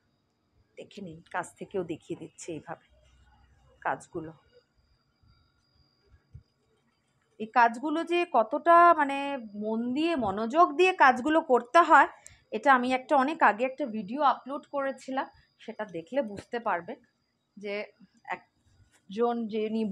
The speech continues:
বসে পেইন্টিংটা করছেন, ভাবতে পারছেন, মানে, কোনো ভুলের জায়গা নেই। Just পেইন্ট ব্রাশ দিয়ে একদম পয়েন্ট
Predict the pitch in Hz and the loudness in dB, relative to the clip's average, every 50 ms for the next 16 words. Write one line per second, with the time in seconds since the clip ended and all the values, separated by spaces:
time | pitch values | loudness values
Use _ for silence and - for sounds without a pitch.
0 | 185 202 208 214 - - 262 240 247 247 - - - _ - - _ _ _ - | -2 -2 -2 -2 2 6 6 6 6 4 2 -4 -14 _ -20 -20 _ _ _ -8
1 | 214 190 180 170 - 240 240 247 233 277 269 254 - 254 277 320 311 320 - - | -8 -8 -8 -8 -8 -8 -8 -4 -4 -4 -4 -4 -2 0 2 2 0 0 0 2
2 | 302 247 233 247 226 226 208 - - - 269 254 277 277 247 - - 302 254 240 | 2 2 2 2 0 0 0 0 0 0 2 4 4 4 4 2 2 0 2 2
3 | 226 220 226 240 - - 254 262 262 269 294 262 220 190 220 247 254 277 277 247 | 0 0 -2 -4 -4 -4 -4 -2 -2 -2 -4 -6 -6 -6 -6 -2 0 0 0 0
4 | 226 226 190 180 185 202 208 202 196 190 190 185 180 170 160 - _ _ _ _ | 0 0 0 2 2 2 0 0 0 -2 -6 -8 -10 -12 -16 -20 _ _ _ _
5 | _ _ _ _ _ _ _ _ _ _ _ _ _ _ _ _ _ _ _ _ | _ _ _ _ _ _ _ _ _ _ _ _ _ _ _ _ _ _ _ _
6 | _ _ _ _ _ _ _ _ _ _ _ _ _ 175 226 247 294 403 403 - | _ _ _ _ _ _ _ _ _ _ _ _ _ -4 0 2 2 2 0 -2
7 | - - - 247 226 214 214 190 196 233 247 269 294 226 240 214 220 262 269 285 | -8 -8 -4 -2 -2 -2 -2 0 4 4 6 6 4 2 -4 -6 -4 -4 -2 -2
8 | 294 311 320 294 233 185 175 185 190 196 254 262 277 294 285 285 277 - _ _ | 0 2 4 4 4 4 2 -2 -4 -4 -2 -2 -2 -2 -4 -6 -8 -12 _ _
9 | _ _ _ _ - 247 214 202 220 247 247 | _ _ _ _ 4 6 6 6 6 4 2